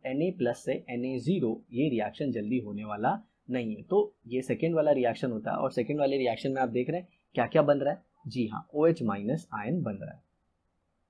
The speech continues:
ओके। और यही ओएच माइनस आयन ये जो solution के अंदर रह जाता है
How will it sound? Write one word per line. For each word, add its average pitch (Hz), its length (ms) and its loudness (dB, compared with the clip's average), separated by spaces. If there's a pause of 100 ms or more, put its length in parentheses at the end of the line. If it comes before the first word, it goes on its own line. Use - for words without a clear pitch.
(800)
ओके। 139 240 0
और 127 200 2
यही 123 280 4
ओएच 123 300 2
माइनस 110 400 -4
आयन 123 200 -4
ये 120 140 2
जो 123 160 -2
solution 113 420 0
के 123 100 -2
अंदर 113 320 2
रह 107 140 0
जाता 107 280 -4
है 165 200 -4